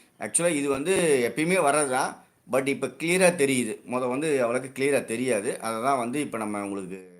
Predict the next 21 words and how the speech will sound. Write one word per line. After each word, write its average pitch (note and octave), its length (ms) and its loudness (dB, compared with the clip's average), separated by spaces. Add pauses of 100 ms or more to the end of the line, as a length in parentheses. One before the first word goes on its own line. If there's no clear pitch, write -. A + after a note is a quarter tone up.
(160)
சொல்லியிருக்கிறோம். F#2+ 580 -20
ஓகேங்களா? G2 400 -20 (3750)
இது C3 200 -18
இன்னொரு C#3+ 320 -12
ரூல்ஸ் E3 240 -4
என்னன்னு C3+ 180 -10
கேட்டீங்கன்னா, A2+ 420 -8 (420)
டொமைன் E3 440 0
காலாவதியாகும் C#3+ 680 2
முன்பு D#3 500 -2 (220)
புதுப்பிக்க D3 460 -4
விட B2 160 2
வேண்டும். G2+ 460 -6 (340)
இல்லையெனில், D3 520 -2
டொமைன் C#3+ 340 -2
பெயர் C#3 320 -2
மற்றவருக்கு C3 440 -6
கிடைக்க B2+ 280 -4
வாய்ப்புள்ளது. G2 440 -4
அதாவது B2+ 420 0
என்னன்னா, C#3 420 -2